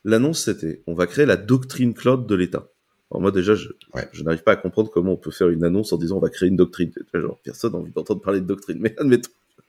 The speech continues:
Speaker 1: <laughs> à quel moment le mot doctrine est devenu positif, tu vois ? <laughs> Mais
Speaker 2: C'est comme l'évangélisation, on essaie d'utiliser un peu moins ça. <laughs>
Speaker 1: C'est ça. Euh, le, le,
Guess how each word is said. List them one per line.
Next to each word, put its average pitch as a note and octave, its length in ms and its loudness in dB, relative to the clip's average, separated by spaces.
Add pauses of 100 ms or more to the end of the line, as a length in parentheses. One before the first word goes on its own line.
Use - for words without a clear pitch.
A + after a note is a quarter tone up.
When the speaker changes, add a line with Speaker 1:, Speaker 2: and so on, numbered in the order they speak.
(340)
Speaker 1:
<laughs> - 720 -8
à A2+ 60 -8
quel D#3+ 180 2
moment B2+ 280 2
le A#2 80 0
mot A2 140 -2
doctrine B2 420 -6
est A#2+ 40 -2
devenu A2 280 -2
positif, A2+ 500 -12
tu - 120 -12 (140)
vois ? F#3 80 4 (500)
<laughs> - 760 -4
Mais A#2+ 100 4 (560)
Speaker 2:
C'est - 80 -18
comme G2 160 4
l'évangélisation, G2 800 4
on E2 100 -2
essaie D#2 220 -6
d'utiliser D2 400 -6
un D2 80 0
peu D#2+ 140 -4
moins D#2 160 -6
ça. - 160 -12 (280)
<laughs> - 220 -6
Speaker 1:
C'est B2+ 320 2
ça. C3 140 4 (1000)
Euh, G#2 360 6 (1000)
le, A2 540 6
le, F2 640 -2